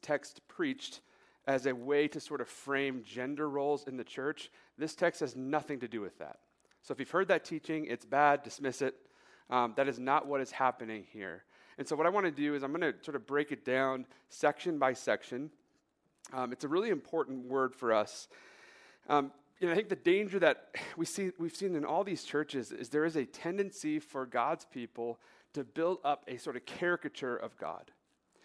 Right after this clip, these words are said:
Meaning, cr-, and I've said this before, but sort of creating God in our own image, picking and choosing the things we like about God or the ways in which we use God to get what we want, or we use religion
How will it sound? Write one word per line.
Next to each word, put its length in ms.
Meaning, 340
cr-, 180
and 80
I've 120
said 180
this 100
before, 360
but 180
sort 140
of 60
creating 600
God 380
in 160
our 260
own 200
image, 580
picking 320
and 100
choosing 320
the 80
things 260
we 60
like 260
about 280
God 260
or 60
the 100
ways 320
in 60
which 180
we 140
use 360
God 340
to 60
get 300
what 160
we 160
want, 420
or 60
we 100
use 220
religion 600